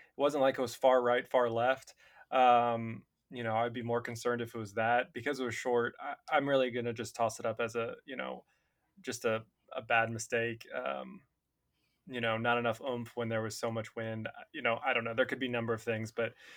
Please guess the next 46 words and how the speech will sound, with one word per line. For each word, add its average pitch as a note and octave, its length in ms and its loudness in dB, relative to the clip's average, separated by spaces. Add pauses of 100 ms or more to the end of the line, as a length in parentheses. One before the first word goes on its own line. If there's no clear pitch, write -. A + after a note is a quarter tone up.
(180)
you B2 40 -4
know, A#2 120 2
I A#2 100 4
know B2 160 2
that A#2+ 140 -2
there B2 80 4
was A2+ 120 0
talk A#2+ 200 2
that A2+ 120 -6
he A2+ 80 -6
was A2 120 -6
injured. A2+ 380 -4 (180)
No, A#2+ 300 -4
there's A#2+ 260 0
no A#2 160 0
signs A2 320 -2
that A2 120 -4
he A2 100 -8
was A2 160 -8
injured G#2+ 260 -8
pregame A2 580 -8
to A2 220 -8
affect G#2+ 320 -4
his G#2+ 120 -10
kicking A2 360 -14
skills. G#2+ 320 -4
And G#2+ 100 -10
plus, A2+ 220 -4
he, A2 180 -14 (120)
you A#2+ 120 -12
know, G#2+ 280 -8
he B2 80 -14
scored A#2 260 -2
us G#2+ 140 -8
the, A2+ 300 -4 (360)
the C#2 340 -6
winning C3+ 360 -8 (380)
score C3+ 340 6
when B2 140 2
that B2+ 160 6
had B2+ 180 2
to B2 80 4
have A#2 240 0
the C#3+ 160 -4
most C#3 480 2
pressure B2 520 -6